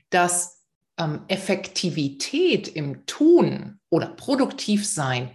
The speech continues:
nicht mit Menge an Zeit zu tun hat. Ähm, und genau das hast du ja auch oder habt ihr festgestellt und deshalb ist eben die Bezahlung auch gleich geblieben und ist aber bestimmt, kann ich mir vorstellen, eben eine, ähm,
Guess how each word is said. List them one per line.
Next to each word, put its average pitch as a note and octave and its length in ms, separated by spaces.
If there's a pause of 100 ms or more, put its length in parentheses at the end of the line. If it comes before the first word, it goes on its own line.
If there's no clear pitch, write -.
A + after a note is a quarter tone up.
(200)
nicht G#3 640
mit G3+ 220
Menge F#3 380
an F3+ 140
Zeit F#3+ 340
zu - 160
tun A2+ 360
hat. - 260 (500)
Ähm, D#3+ 200
und E3 480
genau E3+ 320
das F3 300
hast F#3 220
du F3+ 40
ja E3 220
auch F#3+ 160
oder E3 180
habt D#3+ 220
ihr D#3 140
festgestellt F3 580
und F3 160
deshalb D#3 320
ist E3+ 160
eben D#3 200
die D#3+ 100
Bezahlung E3 800
auch - 240
gleich C3 420
geblieben G3 600 (400)
und G3+ 180
ist A3 240
aber E3+ 140
bestimmt, A3+ 500
kann G#3+ 200
ich G3+ 180
mir G3 120
vorstellen, G#3 580
eben F#3+ 440 (320)
eine, E3+ 420
ähm, E3 400